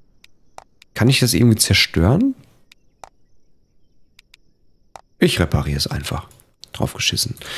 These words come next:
Äh, diese Motorengedöns lasse ich alles hier. Das brauchen wir alles nicht. Ich würd mir jetzt mal eine Hütte suchen,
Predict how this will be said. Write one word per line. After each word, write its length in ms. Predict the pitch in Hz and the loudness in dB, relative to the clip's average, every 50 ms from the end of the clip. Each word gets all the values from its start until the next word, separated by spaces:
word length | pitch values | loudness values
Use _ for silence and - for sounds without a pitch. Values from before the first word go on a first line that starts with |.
| - - - - - - - | -10 -10 -10 -12 -12 -14 -4
Äh, 360 | - 107 107 110 110 107 107 | 0 4 4 6 6 6 6
diese 200 | 104 104 101 101 | 4 4 4 6
Motorengedöns 1040 | 107 101 98 98 - - 113 117 135 156 156 120 113 95 90 98 104 113 131 - - | 6 6 6 4 4 4 4 4 6 6 4 4 2 2 4 4 4 4 4 4 4
lasse 240 | 104 104 107 104 110 | 4 4 4 4 2
ich 100 | - - | 2 2
alles 240 | - 85 92 87 - | 2 2 2 2 2
hier. 320 | - - 95 92 87 82 82 - - _ - | 2 2 4 4 4 4 2 -2 -10 _ -2
Das 160 | - 98 95 | 0 0 0
brauchen 240 | - - 98 98 98 | 0 2 2 4 4
wir 120 | 98 95 | 4 4
alles 260 | 87 85 82 - - 87 | 4 4 2 2 2 2
nicht. 240 | 85 80 - - - - _ _ _ _ - - - - - - - - - - - - - - - - - - | 2 0 0 -4 -10 -16 _ _ _ _ -20 -20 -16 -16 -14 -14 -14 -14 -14 -14 -16 -18 -18 -20 -20 -20 -6 0
Ich 240 | - 139 131 117 120 | 2 2 4 4 4
würd 180 | 120 151 - - | 4 4 4 4
mir 100 | 135 131 | 4 4
jetzt 200 | 131 135 131 - | 4 2 2 2
mal 80 | 135 | 4
eine 140 | 123 117 110 | 4 6 6
Hütte 240 | 117 147 143 - 143 | 6 6 6 4 4
suchen, 680 | 110 104 113 113 113 104 110 127 147 190 240 240 - | 4 6 6 6 4 4 4 2 2 2 0 -2 -6